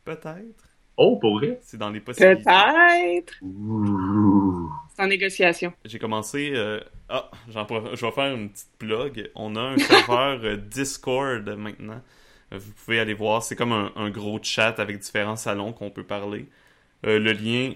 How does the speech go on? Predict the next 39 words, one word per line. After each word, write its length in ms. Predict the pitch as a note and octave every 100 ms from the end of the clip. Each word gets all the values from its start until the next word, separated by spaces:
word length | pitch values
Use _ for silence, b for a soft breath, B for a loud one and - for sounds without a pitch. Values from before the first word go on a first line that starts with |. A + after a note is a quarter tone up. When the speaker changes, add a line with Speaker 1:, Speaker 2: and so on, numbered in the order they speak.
| -
Speaker 1:
est 140 | A2
sur 360 | G#2+ - B2 A#2
notre 220 | A2 -
Facebook. 480 | A2 G2 G#2 A#2 - - - - - - - - - - - -
Puis, 240 | A#2 A#2+
euh, 420 | A2 G2+ G#2 G2+ F2+ - - _ -
on 160 | A#2+
parle 240 | A2+ A#2 A#2+
justement 480 | A2 - G2+ G2+
des, 200 | G#2 G2+ -
des, 320 | - - - -
des 160 | A#2
possibilités 840 | A2+ C#3+ C#3+ - C3 B2+ A#2+ - C3
de 100 | B2
prochaines 460 | - A2+ - A2+ A2
parties 460 | G#2+ - - A#2
là-dedans. 500 | A2 G#2 F#2+ G#2 G#2+ - b b -
Puis 80 |
on 100 | G#2
demande 280 | G2 G2+ G#2
aux 100 | G2+
gens 180 | G2 G#2
leur 160 | G2+ F#2
opinion. 480 | F2+ - G2+ G#2 - b b b
Puis 140 | - A2
on 60 |
parle 160 | C3 C3+
de 80 | B2+
toutes 180 | D3
sortes 180 | D3 D3+
de 60 | B2+
choses. 340 | - G#2+ - _ -
Fait 80 | G#2+
que, 120 | G2
bref, 300 | F#2+ G2+ - _ _ _ -
euh, 100 | - - - _ _ _ _
parenthèse 580 | B2 G#2+ G#2 A2 A2 G#2
de 80 | G2+
pub. 360 | F#2+ G#2+ A2